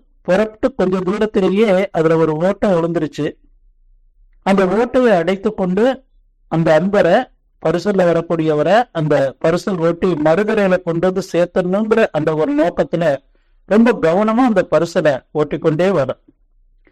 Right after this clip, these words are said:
இப்ப நடு ஆத்துல வரும்போது அந்த பரிசலுடைய அடிப்பகுதி எல்லாமே நஞ்சு போய் அப்படியே தண்ணீர் உள்ள வர ஆரம்பிச்சிருச்சு. அப்ப அந்த பரிசல் ஓட்டி சொல்ற அந்த படிச்ச இளைஞர்கிட்ட, மறுகரையை கடக்கணும் அப்படின்னு சொல்லி சொன்னா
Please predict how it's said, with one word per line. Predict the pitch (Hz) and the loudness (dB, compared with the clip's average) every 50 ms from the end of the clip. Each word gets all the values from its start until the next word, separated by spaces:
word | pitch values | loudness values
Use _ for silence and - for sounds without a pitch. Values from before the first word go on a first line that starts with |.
| _ _ | _ _
இப்ப | _ - 180 | _ -2 0
நடு | 160 165 165 180 202 233 233 226 - - - | 2 4 4 4 4 4 2 2 0 0 0
ஆத்துல | 165 190 214 226 - - 262 240 220 | 2 4 4 2 2 0 0 0 2
வரும்போது | 165 165 156 160 190 190 180 180 180 180 214 208 | 2 2 0 0 0 -2 0 0 0 2 2 0
அந்த | 180 151 151 147 - - | 0 0 0 -2 -2 0
பரிசலுடைய | 156 160 180 185 - 208 185 175 165 160 156 | 0 0 0 0 -4 -4 -4 -4 -2 0 0
அடிப்பகுதி | 151 135 135 156 175 185 185 - 160 151 156 151 147 | 0 0 0 0 -2 -4 0 0 0 0 0 -2 -2
எல்லாமே | 143 139 147 156 160 170 165 151 160 175 180 170 147 135 131 - - _ | -2 -2 -4 -4 -2 0 0 0 0 0 0 0 -2 -4 -6 -10 -14 _
நஞ்சு | - 139 147 147 160 170 180 185 185 | -6 -4 -2 -2 -2 0 -2 -2 -2
போய் | - 165 151 151 151 180 220 226 - _ - | 0 0 0 0 2 0 -2 -2 -4 _ -10
அப்படியே | - 135 127 143 147 156 170 170 | -10 -8 -4 -2 -2 -2 -2 -2
தண்ணீர் | 170 156 135 135 165 175 175 160 | -2 -4 -2 -2 0 -2 0 0
உள்ள | 147 139 147 156 160 | -2 -2 -2 -2 0
வர | 147 139 139 143 139 | 0 -2 -2 -2 -2
ஆரம்பிச்சிருச்சு. | 131 135 254 269 - - 143 - - - 147 165 208 - _ _ _ _ _ _ _ _ _ _ _ _ _ _ | -2 0 -2 -2 -2 -4 -10 -10 -8 -6 -6 -6 -6 -6 _ _ _ _ _ _ _ _ _ _ _ _ _ _
அப்ப | - 180 180 - | -6 -4 0 0
அந்த | 190 175 170 165 | 2 2 2 2
பரிசல் | 170 170 175 196 208 - 240 220 190 185 | 2 2 2 2 2 2 2 2 2 2
ஓட்டி | 180 185 185 185 - | 2 0 -2 -4 -2
சொல்ற | 170 165 147 160 165 | 0 0 2 2 2
அந்த | 156 147 147 143 - | 2 2 0 -2 0
படிச்ச | - 151 151 165 165 - 180 165 147 135 - _ _ _ _ | 0 -2 -2 -2 -2 0 2 2 2 0 -2 _ _ _ _
இளைஞர்கிட்ட, | - 156 151 160 165 170 170 156 - 156 127 - 147 139 147 - - - - _ _ _ _ _ _ _ _ _ _ _ _ _ _ _ _ _ _ _ _ - | -2 0 0 2 2 2 0 0 -4 -6 -2 0 2 2 2 0 -6 -16 -20 _ _ _ _ _ _ _ _ _ _ _ _ _ _ _ _ _ _ _ _ -2
மறுகரையை | 147 151 160 175 190 196 208 208 196 190 190 180 | 0 2 4 4 4 4 2 2 2 2 2 2
கடக்கணும் | 185 156 147 151 156 - 170 160 170 175 | 2 2 2 2 2 0 0 0 2 2
அப்படின்னு | 160 139 139 147 147 | 0 0 0 -2 -2
சொல்லி | 151 - 156 139 139 139 | -4 -4 -4 -4 -4 -4
சொன்னா | 139 - 131 123 143 151 147 | -4 -4 -2 0 0 0 0